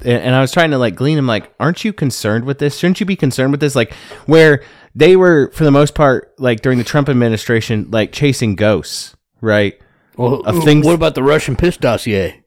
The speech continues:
Speaker 1: Of things that never existed or never came to
Speaker 2: Trump likes getting
Speaker 1: fruition.
Speaker 2: pissed on.
Speaker 1: Like, here, first of all,
Speaker 2: Here I am simping for a billionaire.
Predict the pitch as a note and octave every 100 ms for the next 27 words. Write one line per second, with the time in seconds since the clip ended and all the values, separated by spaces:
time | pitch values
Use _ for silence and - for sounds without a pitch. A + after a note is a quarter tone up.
0 | - A#2 - C#3+ C#3+ A#2+ A#2 G#2+ A#2 C3
1 | B2 A2 A#2+ A2+ G2 - - A2+ A#2 A#2+
2 | B2+ A2+ A2 F#3+ F#3 B2+ A2+ G#2+ - -
3 | F#2+ - F#2+ E2 _ - C#3+ C#3 - B2+
4 | E3 G3 G3+ F#3+ - B2+ E3+ D3 C3+ -
5 | D3 C3 - A#2+ G#2+ A2 G2 E2+ D#2+